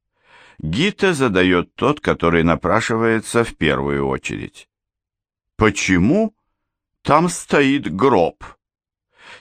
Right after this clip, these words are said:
Тильте отдохнула на скамейке запасных. Теперь она снова на поле. "По совету судового врача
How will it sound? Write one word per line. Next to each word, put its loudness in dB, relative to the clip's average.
Тильте 0
отдохнула 2
на 0
скамейке 0
запасных. -2
Теперь 2
она 2
снова 2
на 2
поле. -8
"По 2
совету 0
судового 0
врача -2